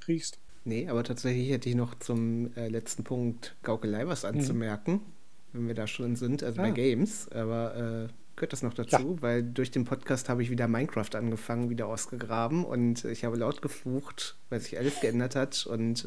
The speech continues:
Speaker 2: äh,
Speaker 1: <laughs>
Speaker 2: find's trotzdem immer noch ganz faszinierend, kann da immer noch stundenlang in Welten abtauchen. Und was ich auch wieder ausgegraben habe, was ich vor einem Jahr wütend in die Ecke geschmissen habe, war, äh, Cuphead.
Speaker 1: Oh.
Speaker 2: Ein wunderbar schwerer, äh, aber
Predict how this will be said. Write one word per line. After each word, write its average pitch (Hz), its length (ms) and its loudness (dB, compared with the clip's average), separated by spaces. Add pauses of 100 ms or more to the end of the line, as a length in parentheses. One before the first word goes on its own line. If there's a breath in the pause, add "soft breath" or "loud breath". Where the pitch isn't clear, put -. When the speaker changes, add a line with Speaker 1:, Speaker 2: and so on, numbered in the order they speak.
Speaker 2:
äh, 123 120 12
Speaker 1:
<laughs> - 1500 -10
Speaker 2:
find's 147 300 6
trotzdem 139 360 8
immer 131 120 8
noch 127 140 6
ganz 127 240 4
faszinierend, 120 600 4
kann 120 160 2
da 117 120 6
immer 117 220 2
noch - 260 -2 (580)
stundenlang 120 460 4
in 117 140 4
Welten 120 280 2
abtauchen. 127 540 -2
Und 139 240 0
was 123 160 0
ich 120 140 -4
auch 127 220 2
wieder 120 200 4
ausgegraben 117 720 2
habe, 120 280 2
was 120 140 2
ich 120 120 2
vor 101 120 -2
einem 123 200 4
Jahr 120 160 4
wütend 123 320 0
in 120 180 4
die 120 100 2
Ecke 117 220 0
geschmissen 120 520 0
habe, 123 380 2
war, 120 320 2
äh, 120 180 0
Cuphead. 151 540 4
Speaker 1:
Oh. - 60 -14 (580 loud breath)
Speaker 2:
Ein 117 260 2
wunderbar 135 460 4
schwerer, 139 720 4
äh, - 120 -6 (260)
aber 123 340 2